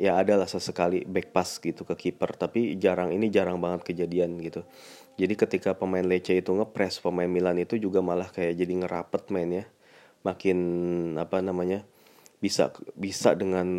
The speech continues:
lebih gampang keluar dari tekanan gitu, nggak kayak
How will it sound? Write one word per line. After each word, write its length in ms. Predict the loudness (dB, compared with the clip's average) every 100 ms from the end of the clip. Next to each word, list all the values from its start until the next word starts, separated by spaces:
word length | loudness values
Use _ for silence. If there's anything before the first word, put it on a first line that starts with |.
| -2 -4 -8 -8
lebih 320 | -4 -4 -2
gampang 480 | 2 2 2 0 0
keluar 320 | 0 2 2
dari 240 | 2 -2 -2
tekanan 600 | -4 -2 0 0 -2 -8 -18 -18 -10
gitu, 240 | -6 -2
nggak 160 | -2 0
kayak 360 | 0 2 0